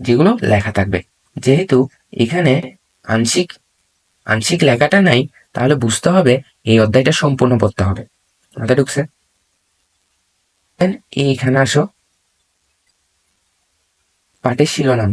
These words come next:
সেট, সেট প্রকাশের পদ্ধতি। দেখো এই শিরোনাম এগুলো, এই সেট, then সেট প্রকাশের পদ্ধতি, তোমরা এখানে ঘাটলেই পাবা এগুলো,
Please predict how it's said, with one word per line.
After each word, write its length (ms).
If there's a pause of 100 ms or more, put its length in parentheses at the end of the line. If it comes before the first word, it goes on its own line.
(120)
সেট, 220 (100)
সেট 140 (100)
প্রকাশের 400
পদ্ধতি। 340 (300)
দেখো 200 (100)
এই 140
শিরোনাম 440
এগুলো, 240 (920)
এই 80 (120)
সেট, 240 (800)
then 260 (120)
সেট 240
প্রকাশের 420
পদ্ধতি, 400 (380)
তোমরা 240 (300)
এখানে 260 (340)
ঘাটলেই 420 (140)
পাবা 260
এগুলো, 200